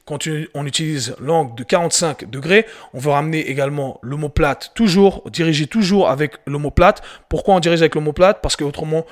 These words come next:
le premier stress va être distribué au niveau des coudes. Donc on aimerait commencer avec l'omoplate, bien sentir cette musculature du dos et on peut ramener son omoplate un peu en rétraction également, ok ? Donc on ramène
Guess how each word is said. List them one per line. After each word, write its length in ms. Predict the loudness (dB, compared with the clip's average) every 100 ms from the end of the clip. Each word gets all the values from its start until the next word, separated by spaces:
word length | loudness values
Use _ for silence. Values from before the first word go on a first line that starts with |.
| -18 -12
le 80 | -10
premier 260 | -4 0
stress 440 | 0 4 4 4 -2
va 180 | -6 -6 -2
être 260 | -2 -2
distribué 600 | -6 -4 -4 -4 -4 -4 -4
au 80 | -6
niveau 380 | -10 -6 -6 -8
des 140 | -12
coudes. 320 | -6 -6 -6 -16 -20 -16
Donc 140 | -10 -6
on 80 |
aimerait 440 | -4 2 2 2 -6 _ _
commencer 380 | -2 2 2 4
avec 220 | 4 2
l'omoplate, 580 | 2 2 6 6 6 0 -18 -20 _ _ 0
bien 200 | 4 4
sentir 640 | 4 2 4 6 6 4 -8
cette 180 | -8
musculature 560 | -6 -4 -2 -2 0 0
du 120 | 0
dos 260 | 2 2 2 -6 -20 -6
et 80 | -2
on 40 |
peut 120 | 2
ramener 300 | 2 2 -2
son 120 | -4 -6
omoplate 460 | -8 0 0 0
un 120 | -10 -8
peu 280 | -6 -6 -6
en 240 | -8 -8 -8 -16
rétraction 720 | -8 -8 -4 -2 -2 -2 -6 -12
également, 440 | -8 -8 -8 -14
ok ? 180 | -12 -12
Donc 160 | -12 -16 _ -12
on 60 |
ramène 400 | -6 -6 -6 -10